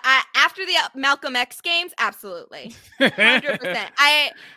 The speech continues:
Speaker 1: I need these shorts, like, released as, like,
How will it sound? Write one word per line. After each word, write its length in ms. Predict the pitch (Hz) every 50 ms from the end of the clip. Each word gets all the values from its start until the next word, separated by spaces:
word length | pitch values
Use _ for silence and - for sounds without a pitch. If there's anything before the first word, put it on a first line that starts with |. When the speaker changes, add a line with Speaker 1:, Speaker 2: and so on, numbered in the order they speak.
| _ -
Speaker 1:
I 160 | 269 302 320
need 260 | 311 330 349 381 403 403 -
these 200 | 381 381 370 -
shorts, 680 | - - 330 262 262 277 285 311 302 _ - - -
like, 180 | 285 262 247 247 233
released 500 | 247 254 240 240 247 247 247 254 - 269
as, 180 | 233 226 226
like, 220 | 247 226 214 208